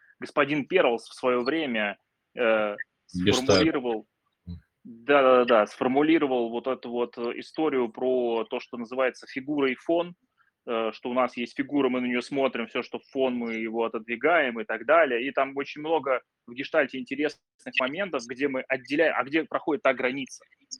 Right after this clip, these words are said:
Speaker 1: где вот эта фигура и фон, и вот эта граница, и если мы фокусируем внимание на самой границе этой между фигурой и фоном, а, как, где вот этот вот переход, и вот этот вот переход зачастую позволяет вот этот вот, а,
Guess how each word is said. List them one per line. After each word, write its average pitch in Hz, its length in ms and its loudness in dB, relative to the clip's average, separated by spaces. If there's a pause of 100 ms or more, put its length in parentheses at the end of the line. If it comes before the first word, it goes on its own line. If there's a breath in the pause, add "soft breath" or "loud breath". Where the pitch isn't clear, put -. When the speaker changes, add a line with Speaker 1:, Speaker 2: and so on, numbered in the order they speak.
(420)
Speaker 1:
где 120 260 -4
вот 113 120 -2
эта 113 180 -2
фигура 131 540 0
и 120 160 -14
фон, 196 440 -2
и 131 100 -6
вот 135 160 0
эта 123 160 -2
граница, 131 640 -2
и 135 120 -10
если 135 280 -6
мы 127 120 -6
фокусируем 135 600 -4
внимание 131 400 0
на 120 100 -6
самой 127 320 -4
границе 123 540 -4
этой - 160 -12 (240)
между 120 240 -6
фигурой 131 440 -4
и - 20 -14
фоном, 170 440 4 (240 soft breath)
а, 120 180 -2 (200)
как, 143 200 2 (220)
где 139 160 -2
вот 131 180 -2
этот 120 200 -4
вот 123 180 -6
переход, 180 480 0 (240 soft breath)
и 135 80 -6
вот 139 160 2
этот 139 200 2
вот 143 200 -2
переход 151 460 -2
зачастую 139 520 -4
позволяет 131 580 -2
вот 131 140 -6
этот 131 260 -4
вот, 123 160 -4 (480 loud breath)
а, 117 340 0